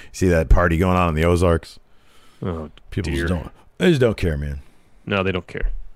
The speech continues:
Speaker 1: Everybody's
Speaker 2: They don't
Speaker 1: every,
Speaker 2: care.
Speaker 1: it's every man for themselves.
Speaker 2: There was that thing going around Twitter. I don't know how truthful it is, so grain of salt by all means. The thing about if eighty percent of people wear masks, then,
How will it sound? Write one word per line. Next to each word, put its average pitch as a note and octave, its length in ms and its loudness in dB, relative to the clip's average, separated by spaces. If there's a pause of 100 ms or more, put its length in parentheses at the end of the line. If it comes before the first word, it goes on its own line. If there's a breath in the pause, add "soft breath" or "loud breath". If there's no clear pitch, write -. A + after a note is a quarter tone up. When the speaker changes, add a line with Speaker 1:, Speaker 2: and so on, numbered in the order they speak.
(100)
Speaker 1:
Everybody's F#2+ 340 2
Speaker 2:
They G2+ 100 0
don't G#2+ 40 4
Speaker 1:
every, G#2 140 2
Speaker 2:
care. A#1+ 80 -8
Speaker 1:
it's D#2+ 100 -4
every C#3 180 4
man C3 240 2
for A#2 80 -2
themselves. E2 520 -2 (2500)
Speaker 2:
There A2 120 0
was G2+ 80 0
that F#2+ 140 -2
thing A2 200 -2
going G2 140 0
around F#2 220 -2
Twitter. F2+ 260 -2
I F#2 40 -2
don't F2+ 100 -4
know F#2 60 -6
how F2+ 100 -6
truthful G#2 520 -2
it E2 60 -12
is, E2+ 200 -12
so E2+ 360 -10 (140)
grain F#2+ 200 -2
of F2+ 60 -8
salt F2 320 -4
by F#2 100 -4
all E2 120 -6
means. E2 260 -12
The G2 80 -10
thing F#2 200 -6
about F2 280 -4
if F2 160 -10
eighty F#2 140 -4
percent F#2+ 300 -4
of F2 80 -10
people F2+ 380 -4
wear F2 180 -2
masks, F2 420 -8
then, E2+ 320 -8